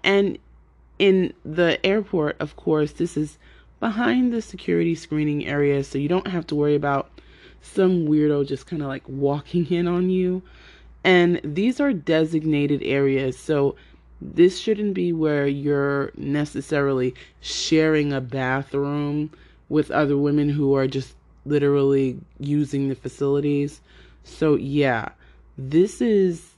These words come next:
this is very, very progressive. This is something, you know, because I think one of the crazy things is, even though it is one of the most natural things to do, it is almost kind of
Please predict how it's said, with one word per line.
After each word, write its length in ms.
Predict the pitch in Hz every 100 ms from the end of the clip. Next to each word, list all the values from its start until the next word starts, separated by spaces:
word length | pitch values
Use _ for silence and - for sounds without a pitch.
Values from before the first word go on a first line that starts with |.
| -
this 340 | 143 170 -
is 240 | 208 190 -
very, 800 | - 127 117 - 143 143 135 135
very 400 | 127 131 127 123
progressive. 640 | - 117 - - - - - _ - - - - - -
This 280 | 139 156 180
is 220 | 160 -
something, 540 | 170 151 143 151 147
you 140 | 135 143
know, 280 | 135 123
because 520 | 110 143 - 139 135 - - - _
I 120 | 160 165
think 520 | - 240 247 240 -
one 320 | 165 165 175
of 140 | 170
the 280 | 160 147 139
crazy 560 | - - 139 143 131 143
things 480 | 139 143 147 139 -
is, 380 | 131 139 127 - - - - - - - - -
even 400 | 196 214 214 196
though 440 | 170 165 156 151
it 120 | 147 156
is 200 | 147 143
one 260 | 147 151
of 240 | 147 135 131
the 180 | 139 139
most 320 | 139 139 -
natural 520 | 135 127 127 139 135
things 380 | - 139 139 -
to 140 | 147
do, 420 | 143 147 156 185 - - - - - - - -
it 140 | 175
is 220 | 170 156
almost 920 | - - 190 202 196 190 185 - - -
kind 500 | 165 165 160 165 156
of 400 | 147 147 143